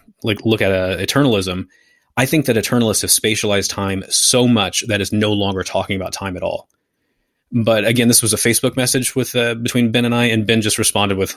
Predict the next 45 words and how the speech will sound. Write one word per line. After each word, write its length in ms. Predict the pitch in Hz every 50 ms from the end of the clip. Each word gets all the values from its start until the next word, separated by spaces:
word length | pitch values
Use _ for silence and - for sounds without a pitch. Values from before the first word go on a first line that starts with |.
| -
"Lol, 460 | 107 98 98 98 95 92 92 92 95 -
no, 460 | - 101 98 98 92 92 92 95 98 - _ _ _ -
like, 100 | 92 95
that's 220 | - 98 98 - -
not," 240 | 107 95 92 92 80 - -
you 80 | 98
know. 720 | 95 - - - 120 - - - - - - - - 139 - _ - 381 - 339 - -
<laughs> 0 | - - _ _ _ _ - - - - - 226 220 185 -
So 160 | - 190 196
I 20 |
never 200 | 196 202 196 202
got 140 | 196 190 165
the 80 | 165 160
details 420 | 165 180 180 - 156 123 107 -
from 180 | - 120 113 110
him, 200 | 107 104 92 131
uh, 320 | 131 123 117 113 110 110
beyond 360 | 110 120 127 123 127 123 120
that, 300 | 123 120 117 110 107 -
uh, 200 | 98 120 117 117
which 180 | 120 135 139 -
is, 180 | 160 - -
you 80 | - 180
know, 100 | 135 117
fair 200 | - - 135 117
enough. 360 | 113 120 113 113 - - - _ _ _ -
But 540 | 135 131 120 131 135 135 131 127 120 113 - - - - - _ -
I, 120 | 135 120
I 60 | 123 123 -
reflected 380 | 131 131 - 170 165 - 170
on 140 | 160 139 131
it 60 | 120
more, 180 | 113 120 120 120
and 100 | 117 110
I 40 | 110
thought, 320 | - - 113 110 110 110 117
"Maybe 640 | 117 120 - - 107 131 147 160 170 170 160 160
Ben's 240 | 135 127 123 120 113
got 200 | 113 113 98 -
some 140 | - - 107
more 200 | 104 104 101 101
he 100 | 107 101
could 140 | - 92 90
do 140 | 98 98 95
here." 280 | 85 92 76 65 -